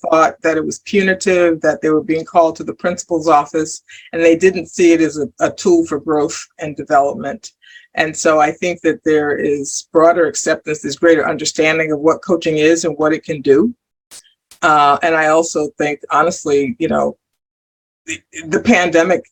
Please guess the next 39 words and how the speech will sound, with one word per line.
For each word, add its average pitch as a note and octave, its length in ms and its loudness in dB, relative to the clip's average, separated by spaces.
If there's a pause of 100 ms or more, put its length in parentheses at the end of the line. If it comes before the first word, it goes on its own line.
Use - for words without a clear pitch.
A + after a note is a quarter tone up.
(220)
helped - 520 0 (240)
because, D3+ 880 0 (480)
uh, - 40 -14 (380)
I D#3+ 140 -2
hate E3+ 160 0
to - 80 -8
say A3 240 2
this, C#3 300 -2
but, - 280 -2
you D#3+ 100 0
know, D3 120 4
okay, D3+ 200 0
last D#3+ 400 2
resort, D#3+ 400 2
nothing E3 280 -2
else E3 220 2
is D3+ 160 -12
working. D#3+ 400 0
What D3+ 140 -6
else E3 180 0
can D#3+ 160 0
I C#3+ 100 -2
try? G3+ 320 2
I E3+ 80 -2
mean, E3 220 -2
people G3+ 320 0
reached, E3+ 460 0 (320)
you F#3 120 -2
know, D#3 320 0 (100)
people G#3+ 320 2
were D3 160 0
on E3 140 4
the D3+ 160 -4
edge C3+ 360 0 (340)
<laughs> - 300 -4
in F#3+ 160 0
many E3+ 180 4
cases E3 440 -2
over D#3 360 2